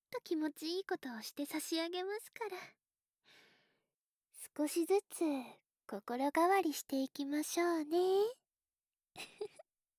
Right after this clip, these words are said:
さあ、今度は、そうですね。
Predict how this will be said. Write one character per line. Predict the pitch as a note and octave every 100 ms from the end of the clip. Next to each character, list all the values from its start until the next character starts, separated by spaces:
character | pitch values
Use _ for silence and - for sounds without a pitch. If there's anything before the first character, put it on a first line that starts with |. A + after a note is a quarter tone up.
| _ _ - - - - - _ _ _ _ _ _ _ _ _ _ _ _ _ _ _ _ _
さ | - - D#4+
あ、 | F#4+ F#4 - - - - - _ _
今 | - G#4+ B4 B4+
度 | A#4 F#4+
は、 | E4 D#4 D4 C4+ B3+ A#3+ A3
そ | - G#3+ G3+ C4 D#4+
う |
で | D#4 C#4+
す | - A#3
ね。 | A3 A3+ B3+ C#4+ D4 D4+ D4 C#4+ C#4 C4+